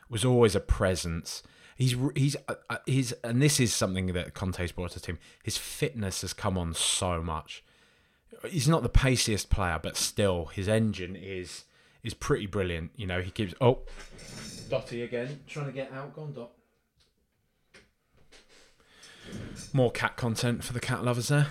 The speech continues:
Um, posted a picture of Dot actually on the, uh, just look in the media of the Rule the Roost account.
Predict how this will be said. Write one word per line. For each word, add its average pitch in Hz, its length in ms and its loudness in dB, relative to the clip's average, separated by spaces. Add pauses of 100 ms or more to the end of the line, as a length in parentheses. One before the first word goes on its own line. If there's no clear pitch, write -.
(120)
Um, 127 460 4 (1400)
posted 120 280 4
a 95 40 -2
picture 98 300 -2
of 82 100 -12
Dot 92 240 0 (120)
actually - 320 -4
on 92 140 0
the, 92 140 -2
uh, 87 180 -2 (540)
just - 160 -6
look 110 140 -2
in 98 80 4
the 98 60 6
media 92 360 2
of 82 100 -4
the 90 80 -4
Rule 87 220 -2
the 85 80 -4
Roost 85 320 -4
account. 82 400 -6